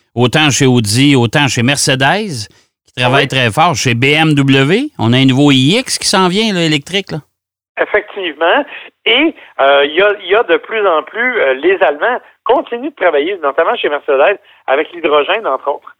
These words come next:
Speaker 1: Ouais.
Speaker 2: Euh, puis on a vu que cette semaine, on disait que le, le, l'hydrogène pourrait être une ressource importante au Canada parce que, bon, on a l'énergie pour le faire. Donc, tout ça, ça va, ça va vraiment se développer.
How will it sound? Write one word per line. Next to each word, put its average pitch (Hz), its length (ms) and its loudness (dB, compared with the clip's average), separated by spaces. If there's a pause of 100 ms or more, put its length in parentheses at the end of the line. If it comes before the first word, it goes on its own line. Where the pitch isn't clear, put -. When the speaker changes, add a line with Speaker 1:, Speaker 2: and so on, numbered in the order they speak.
(140)
Speaker 1:
Ouais. 120 180 0 (180)
Speaker 2:
Euh, 120 540 0
puis 143 180 -4
on 135 200 0
a 139 80 -2
vu 175 280 -8
que 160 60 2 (140)
cette 147 160 -6
semaine, 160 280 0
on 131 120 -2
disait 131 240 -2
que 135 240 0 (280)
le, 123 120 0
le, 113 120 -2 (240)
l'hydrogène 151 500 0
pourrait 143 260 0
être 160 180 0
une 147 160 -8
ressource 127 280 -8
importante 170 500 -2
au 143 80 -6
Canada 135 560 0 (320)
parce - 180 -10
que, 151 140 0
bon, 120 280 -2
on 120 60 -6
a 131 80 2
l'énergie 120 440 -6
pour 131 140 0
le 104 120 0
faire. 185 240 2
Donc, 175 180 0 (300)
tout - 100 -14 (100)
ça, 269 80 0
ça 170 120 0
va, 156 180 4
ça 151 80 2
va 143 120 2
vraiment 147 380 0
se 160 80 0
développer. 127 480 -2